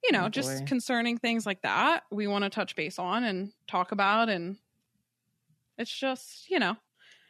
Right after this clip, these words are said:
Speaker 1: I think it's good for the times and getting everyone back to being a community and not just, I don't know
Speaker 2: Yeah.
Speaker 1: how to,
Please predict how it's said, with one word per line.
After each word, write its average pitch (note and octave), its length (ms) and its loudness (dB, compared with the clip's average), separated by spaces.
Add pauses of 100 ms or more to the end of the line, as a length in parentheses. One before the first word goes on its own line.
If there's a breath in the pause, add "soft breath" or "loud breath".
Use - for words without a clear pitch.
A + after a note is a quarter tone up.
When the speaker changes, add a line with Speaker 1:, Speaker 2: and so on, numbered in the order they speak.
(320 soft breath)
Speaker 1:
I D#4+ 120 4
think E4+ 140 4
it's D4 120 0
good A#3+ 220 2
for A3+ 160 -2
the G3+ 60 -4
times G#3 440 0
and G3 280 -4 (260)
getting G3+ 260 0
everyone F#3+ 500 -4 (360)
back F#3+ 280 -4 (120)
to F#3+ 400 -4 (720)
being G#3 180 0
a F3+ 60 -4
community G3+ 640 -4
and F3 140 -2
not F3+ 280 0
just, F#3+ 560 -6 (2250)
I - 60 -8
don't F#3+ 100 -2
know F#3+ 60 0
Speaker 2:
Yeah. G3 80 -2
Speaker 1:
how G#3 100 -2
to, G3 260 -2